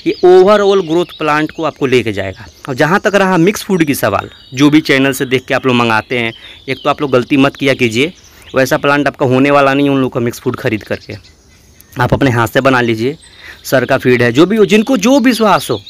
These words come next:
विश्वास के साथ कीजिए, आपका plant बहुत अच्छा चलेगा। और दूसरी चीज़ है मिट्टी के लिए, मैं बता दे रहा हूँ, जल्दी जल्दी वीडियो काफ़ी लंबा हो रहा है। मिट्टी के लिए आपको क्या करना है,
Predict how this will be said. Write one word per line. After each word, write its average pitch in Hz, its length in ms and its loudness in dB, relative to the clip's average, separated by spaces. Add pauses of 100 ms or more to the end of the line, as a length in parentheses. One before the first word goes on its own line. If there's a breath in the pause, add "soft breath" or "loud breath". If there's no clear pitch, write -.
विश्वास 170 360 0
के - 80 -10
साथ 170 280 -6
कीजिए, 170 240 -2
आपका 202 240 -8
plant 127 300 -2
बहुत 107 220 -2
अच्छा 135 240 -4
चलेगा। 135 460 0 (920 loud breath)
और 127 200 2
दूसरी 175 280 2
चीज़ 196 220 -4
है 202 100 2
मिट्टी 190 260 0
के 190 120 -2
लिए, 190 100 2
मैं 180 120 2
बता 156 240 0
दे 151 140 -2
रहा 147 100 0
हूँ, 151 260 -6
जल्दी 135 280 0
जल्दी 135 200 -2
वीडियो 135 260 0
काफ़ी 135 220 0
लंबा 120 280 2
हो 113 100 2
रहा 110 80 0
है। 110 80 0
मिट्टी 156 240 0
के 175 100 -2
लिए 175 100 0
आपको 165 200 -4
क्या 147 160 0
करना 139 280 -2
है, 147 200 -6